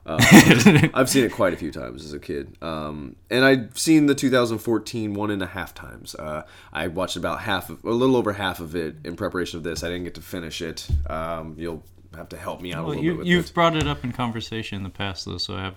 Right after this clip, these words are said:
Speaker 2: I get the sense that you know it pretty well.
Speaker 1: I know it. I know it pretty decently. Um,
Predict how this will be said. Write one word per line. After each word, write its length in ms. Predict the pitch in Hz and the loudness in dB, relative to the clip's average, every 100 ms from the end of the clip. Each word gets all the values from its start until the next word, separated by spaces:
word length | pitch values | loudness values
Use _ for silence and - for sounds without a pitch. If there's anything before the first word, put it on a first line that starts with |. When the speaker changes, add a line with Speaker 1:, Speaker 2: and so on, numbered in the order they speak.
| - | -6
Speaker 2:
I 80 | 104 | -4
get 180 | 101 101 | -2 -2
the 80 | |
sense 300 | 95 98 92 | -2 -2 -6
that 80 | 95 | -8
you 100 | 90 | -6
know 220 | 92 90 | -6 -6
it 80 | 82 | -8
pretty 180 | - 87 | -10 -10
well. 320 | 82 82 82 98 | -10 -12 -12 -2
Speaker 1:
I 100 | 127 | 2
know 200 | 151 143 | 6 4
it. 100 | 120 | 4
I 80 | 127 | 2
know 180 | 131 113 | 2 2
it 80 | |
pretty 220 | - 104 90 | 0 -6 -4
decently. 640 | 82 78 78 82 82 87 87 | -4 -4 -8 -8 -8 -8 -6
Um, 500 | 90 82 78 78 | -4 -4 -6 -10